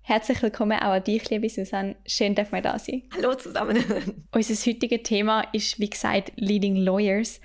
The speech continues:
Speaker 1: Kannst du vielleicht als Einstieg kurz erklären,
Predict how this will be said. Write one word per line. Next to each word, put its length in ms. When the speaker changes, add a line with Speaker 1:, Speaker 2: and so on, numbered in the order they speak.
Speaker 1:
Kannst 260
du 60
vielleicht 400
als 260
Einstieg 380
kurz 320
erklären, 680